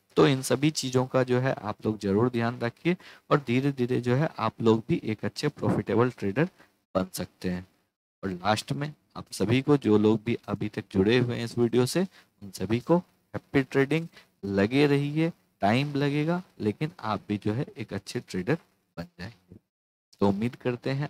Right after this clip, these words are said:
आपको जो है बहुत सी सारी चीज़ें clear हो गए होंगे, बहुत सी ऐसी चीज़ें होंगी जो कि आपको आगे आने वाले जर्नी में जो है बहुत से काम देने वाली है। तो आप लोग जो है इन सभी चीज़ों को फिर से एक बार देखिए,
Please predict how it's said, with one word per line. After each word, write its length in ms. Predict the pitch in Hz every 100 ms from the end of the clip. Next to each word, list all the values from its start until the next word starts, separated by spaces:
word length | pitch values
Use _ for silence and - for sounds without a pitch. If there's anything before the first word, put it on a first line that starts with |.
| -
आपको 360 | 107 - - 113
जो 160 | 117
है 160 | 113 135 -
बहुत 260 | 95 98 -
सी 100 | 110
सारी 300 | - 104 101 -
चीज़ें 300 | - 107 107
clear 360 | - 104 110 120
हो 140 | 123
गए 100 | 123
होंगे, 460 | 120 123 131 127 135 - - - -
बहुत 220 | 107 -
सी 120 | 107
ऐसी 180 | 104 -
चीज़ें 320 | - 135 135
होंगी 380 | 127 127 131 139 - _ _ -
जो 100 | 110
कि 180 | - 127
आपको 440 | - 107 - - - _ 104
आगे 280 | 104 117 107
आने 200 | 104 107
वाले 240 | 107 107 110
जर्नी 340 | 101 104 110
में 140 | 113 110
जो 120 | 107
है 80 | 107
बहुत 320 | 101 95 104
से 80 | -
काम 340 | 95 92 101 123
देने 220 | 117 120
वाली 260 | 120 120 123
है। 140 | 139 156 _ _ -
तो 60 | -
आप 300 | - 104 110
लोग 200 | 110 117
जो 160 | 117
है 140 | 131 -
इन 160 | - 104
सभी 300 | - 107 113 - _ _
चीज़ों 260 | - 104 110
को 140 | -
फिर 240 | 101 - 98
से 220 | - 131
एक 120 | 123
बार 180 | 123 123
देखिए, 400 | 123 120 - 135